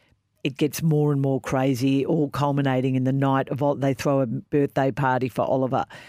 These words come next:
How many we have? And, you know, he has no friends really, except for this family. And Rosamund Pike, the mother, says, "Well, a hundred, well, it always ends up being two hundred."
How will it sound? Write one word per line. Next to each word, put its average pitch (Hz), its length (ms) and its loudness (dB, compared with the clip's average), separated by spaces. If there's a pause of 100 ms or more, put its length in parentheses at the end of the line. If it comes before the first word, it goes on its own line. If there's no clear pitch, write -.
(160)
How 226 180 2
many 190 240 2
we 143 180 4
have? 135 320 2
And, 143 100 -2
you 151 80 0
know, 135 220 0 (100)
he 160 140 -2
has 175 160 2
no 135 160 -2
friends 131 420 -2
really, 127 400 -4 (200)
except 135 320 -4
for 131 80 -8
this 135 160 -6
family. 139 580 -4 (520)
And 160 220 0
Rosamund 147 460 0
Pike, 143 260 0
the 151 80 0
mother, 143 280 0
says, 139 320 -2
"Well, 151 160 -4
a 151 60 -2
hundred, 170 440 -4
well, 110 180 -2
it 110 120 -6
always 110 200 -6
ends 110 200 -4
up - 100 -4
being 113 160 -6
two 127 220 -2
hundred." 131 240 -2